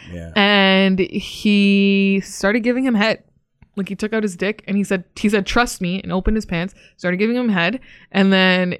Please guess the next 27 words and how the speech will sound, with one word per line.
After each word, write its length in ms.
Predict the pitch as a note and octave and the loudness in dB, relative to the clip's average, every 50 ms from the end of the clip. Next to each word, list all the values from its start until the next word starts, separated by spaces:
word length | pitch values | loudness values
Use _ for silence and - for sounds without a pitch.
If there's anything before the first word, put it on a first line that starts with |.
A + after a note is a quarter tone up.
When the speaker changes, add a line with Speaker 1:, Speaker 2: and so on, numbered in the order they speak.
| _ | _
Speaker 2:
he 180 | - G3+ G3 F#3+ | -6 -4 -4 -4
told 400 | - - G3 F3+ F3+ F3+ F3 F3 | -2 0 2 2 2 0 0 -4
the 80 | F3+ F3 | -6 -6
kid 320 | - - F#3 F3+ F3+ F3+ | -4 -4 -4 -4 -2 -4
that 60 | F#3 | -4
he 100 | F3+ F3+ | -6 -6
can't 260 | F3 - F#3+ F3+ - F#3+ | -6 -6 -8 -8 -8 -8
tell 160 | - F#3 F3 | -6 -6 -4
anybody 400 | F3+ F#3 F#3+ F#3+ G#3 G#3+ A#3+ B3 | -4 -4 -4 -4 -4 -4 -4 -6
because, 720 | A#3 A#3 G3 F3 - F3+ E3+ E3+ E3 E3+ E3 E3 E3 - - _ _ _ _ _ _ _ _ _ _ - | -6 -8 -10 -8 -6 -4 -4 -2 -2 -4 -4 -6 -8 -12 -16 _ _ _ _ _ _ _ _ _ _ -8
um, 640 | F3+ E3 E3 E3 E3 E3 E3 E3 E3 E3 F3 - - - _ _ _ _ _ _ _ _ _ _ - | -6 -4 -2 -2 -4 -4 -6 -8 -10 -10 -12 -14 -16 -20 _ _ _ _ _ _ _ _ _ _ -6
I 40 | F#3 | -2
can't 140 | G3 G3+ | 0 0
remember 180 | G#3+ G#3+ G3+ F#3 | 2 2 0 0
why, 220 | E3+ E3+ D#3+ D#3 | 0 0 0 -2
but 140 | D#3 - F3+ | -2 -4 -6
he 60 | F3+ | -6
convinced 360 | F3+ - F#3 F3+ F#3 F#3 F#3+ - | -6 -6 -4 -4 -4 -4 -4 -2
him 60 | G3 | -2
not 140 | G3 F#3+ - | -2 -4 -4
to 40 | |
tell 80 | - F3+ | -6 -8
anyone. 280 | F3 F3 F3+ F#3 G3+ G#3+ | -6 -4 -4 -4 -4 -4
And 160 | - F#3+ F#3+ | -4 -4 -4
he's 180 | G3 F3+ F3 - | -2 -4 -2 -2
like, 240 | F#3 F3 E3+ - - - - - - _ _ | -4 -4 -4 -6 -12 -20 -20 -20 -20 _ _
he, 300 | - - A#3 B3 B3 A#3+ | -2 2 4 4 4 2